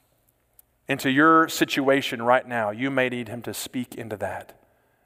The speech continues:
You may need him to speak into it for someone else. Maybe there's someone that you've been avoiding. May-, maybe you've failed to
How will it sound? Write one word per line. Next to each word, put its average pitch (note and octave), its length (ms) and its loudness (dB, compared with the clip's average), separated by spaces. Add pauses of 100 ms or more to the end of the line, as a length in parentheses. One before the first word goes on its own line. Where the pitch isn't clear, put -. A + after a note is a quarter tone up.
(220)
You F#3 80 -4
may D#3 120 2
need C3 140 -4
him C3+ 120 -6
to B2 80 -2
speak - 360 -4
into C3+ 240 -6
it B2 100 -4
for - 140 -12
someone C3 340 -6
else. F#2+ 440 -12 (1300)
Maybe D3 180 2
there's C#3+ 200 4
someone D3 320 2
that B2+ 120 -2
you've B2+ 220 -4
been C3+ 140 2
avoiding. G#2 560 -2 (1400)
May-, C#3 160 4
maybe C#3+ 280 2
you've C#3+ 400 0 (140)
failed C3+ 600 4
to A2+ 240 0